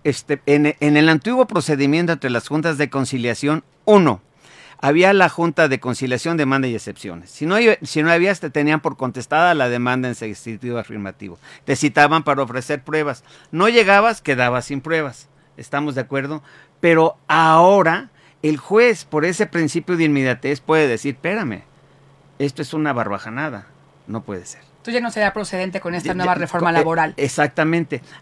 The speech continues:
Speaker 1: A menos, a menos que yo sea, un, por, un, por ejemplo, un trabajador de limpieza de Grupo Carso, mi, mi patrón se desaparece,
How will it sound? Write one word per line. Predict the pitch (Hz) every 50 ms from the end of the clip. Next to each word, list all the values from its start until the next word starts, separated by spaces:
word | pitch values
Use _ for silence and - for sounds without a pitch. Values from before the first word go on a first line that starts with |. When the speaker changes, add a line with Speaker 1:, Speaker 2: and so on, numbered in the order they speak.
| _ -
Speaker 1:
A | - 131 147
menos, | 160 180 214 254 269 220 185 185 214 226 - - _ _ _ _ -
a | 143 147
menos | 160 185 202 202 185 180 180 156 - _ _ _ _ _
que | - - 143
yo | 135 147 180
sea, | 175 - 196
un, | 190 165
por, | _ - 143 147 147 -
un, | - 160 156 139
por | - 151 147
ejemplo, | 147 - 185 190 170 160 156
un | 151 165 185
trabajador | 165 175 170 160 156 131 - 143 147 156 160 160
de | 156 156
limpieza | 156 156 156 143 - 175 175 180 160 - 139 101
de | 107 113
Grupo | 107 123 147 143 - 175 165 139
Carso, | - 196 190 165 139 - 139 139 139 _ _ _ _ - - _ _
mi, | - 135 135 139 139 139 139 139
mi | 143 143 143 135
patrón | - - 147 135 - 151 170 185 170
se | - 160 143
desaparece, | 131 131 - - 135 - - 147 151 175 190 160 - 165 165 156